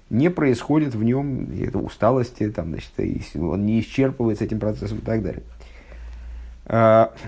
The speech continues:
машенген бейш миайн, что не так, сейчас мы эту тему вкратце повторим сначала,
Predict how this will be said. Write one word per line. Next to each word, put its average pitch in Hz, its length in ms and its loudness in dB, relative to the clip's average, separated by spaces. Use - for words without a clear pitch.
машенген 214 720 6
бейш 165 420 4
миайн, 120 460 4
что 175 260 2
не 147 140 2
так, 123 240 2
сейчас 110 140 -4
мы 113 100 2
эту 107 180 -2
тему 104 260 0
вкратце 101 300 -2
повторим 110 400 0
сначала, 135 520 0